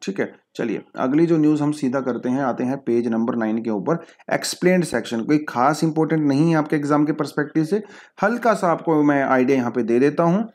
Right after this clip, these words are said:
कि नाइन इलेवन से पहले और नाइन इलेवन के बाद क्या-क्या चेंजेस हुए हैं सिक्योरिटी में।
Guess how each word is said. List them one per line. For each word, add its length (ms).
कि 240
नाइन 320
इलेवन 460
से 260
पहले 680
और 280
नाइन 320
इलेवन 340
के 100
बाद 320
क्या-क्या 320
चेंजेस 440
हुए 260
हैं 260
सिक्योरिटी 600
में। 160